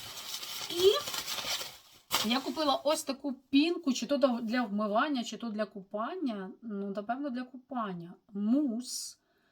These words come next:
для душа і для купання. Це дитяча ось така пінка.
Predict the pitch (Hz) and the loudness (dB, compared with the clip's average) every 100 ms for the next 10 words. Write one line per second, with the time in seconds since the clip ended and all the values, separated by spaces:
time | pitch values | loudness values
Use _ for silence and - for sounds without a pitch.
0 | _ _ 190 180 202 208 196 208 254 - | _ _ -8 -2 2 2 2 -2 -2 -2
1 | 349 339 226 208 214 202 - 180 156 147 | -4 -4 -6 -4 -6 -10 -10 -8 -8 -12
2 | 151 _ _ - - - - 247 277 254 | -16 _ _ -20 -20 -20 -4 0 0 2
3 | 208 208 190 226 233 226 190 170 170 233 | 0 0 -6 -4 -2 -2 -4 -10 -8 -6
4 | 330 | -8